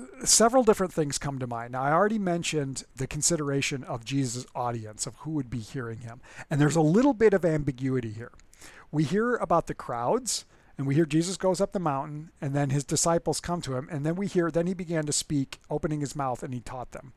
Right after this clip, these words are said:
Now, we don't know exactly who is he addressing. Is he only addressing the disciples,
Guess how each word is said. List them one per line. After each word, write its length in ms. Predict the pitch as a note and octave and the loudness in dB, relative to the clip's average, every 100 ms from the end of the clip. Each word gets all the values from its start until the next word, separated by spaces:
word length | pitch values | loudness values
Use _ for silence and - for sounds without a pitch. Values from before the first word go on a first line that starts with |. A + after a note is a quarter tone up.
| - | -8
Now, 180 | D#3 C#3+ | 0 2
we 160 | C#3+ D#3 | 2 2
don't 340 | E3 A#3+ C4 | 2 2 0
know 400 | G3+ F#3 F#3 F#3+ - | 0 2 2 -2 -6
exactly 720 | D3+ B2 - E3 F#3 F#3+ F#3+ F#3 | -8 -2 2 2 6 6 6 2
who 200 | E3 E3 | 4 4
is 140 | D3 | 4
he 120 | D3+ | 2
addressing. 480 | C3+ B2+ A#2 - - - | 0 0 -2 -4 -8 -8
Is 140 | B2 | -4
he 80 | D3 | -4
only 260 | D3+ G3 C4+ | 0 0 0
addressing 400 | A#3 F#3 E3+ F#3 | 2 2 2 -2
the 80 | E3 | -4
disciples, 680 | D3 - B2 - D#3+ - | -4 -2 -4 -6 -10 -10